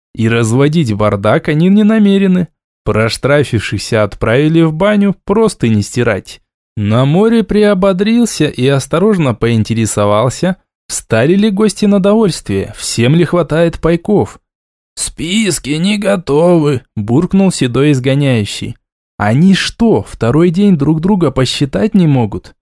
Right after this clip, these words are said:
"Я пришлю человека с хлебом", осторожно предложил старейшина.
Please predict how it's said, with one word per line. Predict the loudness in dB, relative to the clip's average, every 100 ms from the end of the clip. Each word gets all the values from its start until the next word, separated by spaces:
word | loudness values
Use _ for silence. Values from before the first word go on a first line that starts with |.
| _ _ _ _ _ _
"Я | -6 -4 -2 0 0
пришлю | 0 -2 -2 0 0
человека | 2 0 2 2 2 -2
с | -4
хлебом", | -4 0 2 0 -2 -8 -14 _
осторожно | -6 -6 -4 -2 0 0 -2
предложил | -2 -2 0 0 -2
старейшина. | -2 -4 -2 -4 -4 -10 -12